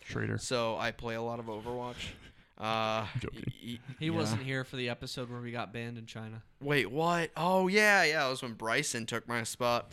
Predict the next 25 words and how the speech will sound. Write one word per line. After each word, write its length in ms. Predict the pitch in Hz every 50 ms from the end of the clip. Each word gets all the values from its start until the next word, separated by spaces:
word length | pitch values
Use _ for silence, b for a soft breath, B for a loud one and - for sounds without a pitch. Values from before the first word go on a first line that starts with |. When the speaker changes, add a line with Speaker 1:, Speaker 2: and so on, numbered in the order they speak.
| - - 123
Speaker 3:
Yeah. 480 | 120 120 123 123 120 120 120 117 117
Speaker 2:
Um, 200 | 113 110 110 107 -
Speaker 1:
Well, 80 | - 131
he's 120 | 135 127
gone 220 | - 113 101 104
now. 220 | 98 - - - - - - - _ - _ _ _ -
Speaker 2:
but 140 | 139 139
yeah, 140 | 139 131 123
so 160 | 117 - 143
I've 60 | 143 151
been 120 | 151 139
playing 220 | 147 143 139 123
a 80 | - 107
lot 240 | 117 113 113 113 113
Speaker 3:
Bryson's 400 | 113 - 123 107 104 107 104 104
Speaker 2:
of 20 | 104
Overwatch. 200 | 107 107 110 110
Speaker 3:
been 100 | 110 104
banned 160 | 101 107 107
in 80 | 110
China. 360 | 110 - - 110 110 107 107 107
Speaker 2:
And 300 | 117 120 117 113 113 113
I 80 | 113 110
haven't 500 | 110 113 110 113 110 110 110 76 - 104
been 480 | 110 110 107 107 107 107 107 104 113